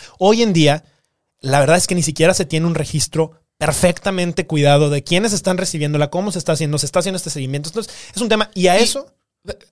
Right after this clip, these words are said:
Speaker 2: pa-, para la gente que defiende lo indefendible,
Speaker 1: Ujú.
Speaker 2: eh, se decía que la pandemia era un problema que s-, sobrepasaba l-, l-, los poderes de cualquier gobierno, que era un problema de un tamaño enorme que ningún,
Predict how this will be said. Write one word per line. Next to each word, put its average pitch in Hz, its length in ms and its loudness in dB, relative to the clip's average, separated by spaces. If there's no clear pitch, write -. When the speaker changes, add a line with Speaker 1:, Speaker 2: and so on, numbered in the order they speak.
Speaker 2:
pa-, - 180 -6
para 202 160 0
la 202 100 0
gente 226 180 -4
que 233 80 -2
defiende 185 280 -2
lo 196 60 -6
indefendible, 123 600 -6
Speaker 1:
Ujú. 123 100 -10
Speaker 2:
eh, 117 400 -8
se - 220 -4
decía 147 540 -2
que 117 580 -4
la 120 240 -4
pandemia 113 440 -2
era 113 80 -2
un 113 140 -4
problema 110 440 -2
que 101 380 -8
s-, - 260 -12
sobrepasaba 113 1200 -2
l-, 101 140 -20
l-, 123 200 -10
los 117 220 -8
poderes 117 500 -6
de 110 80 -8
cualquier 110 320 -6
gobierno, 113 540 -4
que - 80 -6
era 113 60 -4
un 123 80 -6
problema 110 580 -2
de 110 100 -2
un 104 200 -8
tamaño 104 520 -4
enorme 107 440 0
que 104 100 -8
ningún, 101 300 -8